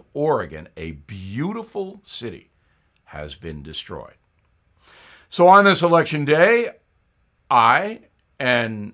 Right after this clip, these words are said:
almost every commentator I know, encourage you to vote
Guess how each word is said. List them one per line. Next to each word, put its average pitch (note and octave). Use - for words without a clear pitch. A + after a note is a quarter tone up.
almost A#2+
every A#2+
commentator A2+
I A2
know, D#3
encourage C3+
you C#3+
to D3+
vote C#3+